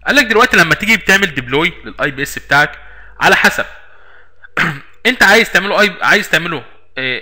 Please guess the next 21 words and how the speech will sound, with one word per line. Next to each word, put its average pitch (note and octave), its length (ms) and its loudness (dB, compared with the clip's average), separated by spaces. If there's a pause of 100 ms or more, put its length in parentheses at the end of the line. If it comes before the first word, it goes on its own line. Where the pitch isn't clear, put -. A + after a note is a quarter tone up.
(140)
انترنال G#3 680 0
ولا B2 180 0
عايز D3+ 240 2
تعمله، C3+ 280 -4
عايز D#3 200 0
تعمله D3 220 -2
قصدي، B2 340 -8 (120)
آه، A#2+ 80 -6
ديتكشن F#3 680 -4
ولا B2 220 -2
عايز C3+ 220 0
تعمله C3+ 260 -6
بريفنشن. - 400 -12 (760)
بس - 180 -6
خلي F#3+ 200 0
بالك - 320 -4 (840)
حسب C#4 340 0
الادمنستريتور، F#3 760 -4
في C4+ 180 -4
سكيورتي A3 440 -2
ادمنستريتور F3 680 -4